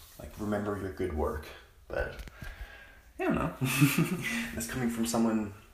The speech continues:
with a confusing name that people don't remember. Um, yeah, I don't know, that's it.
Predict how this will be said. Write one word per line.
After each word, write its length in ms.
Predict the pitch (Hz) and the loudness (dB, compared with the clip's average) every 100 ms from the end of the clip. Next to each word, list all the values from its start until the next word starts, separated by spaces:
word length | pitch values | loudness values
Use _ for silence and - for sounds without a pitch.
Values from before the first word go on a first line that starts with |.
| - | -6
with 180 | 107 104 | -4 -2
a 60 | |
confusing 500 | - 107 117 107 104 | -4 0 2 2 2
name 240 | 98 95 92 | 0 -2 -4
that 140 | 90 | -6
people 360 | 110 - 95 92 - - - | -4 -4 -4 -6 -10 -16 -8
don't 180 | - 98 | -2 0
remember. 340 | 101 95 95 95 - - - - - - - - - | 0 -2 -4 -10 -16 -20 -20 -20 -20 -20 -20 -14 -6
Um, 600 | 107 120 123 127 131 131 - - - - - - - | -2 0 0 -2 -4 -6 -12 -16 -16 -20 -20 -12 -4
yeah, 240 | - - - - - - - | -2 -2 -4 -10 -20 -16 -10
I 60 | |
don't 120 | 196 175 | -6 -2
know, 160 | 135 | -2
that's 220 | 170 - | -2 0
it. 180 | 214 165 | -2 -2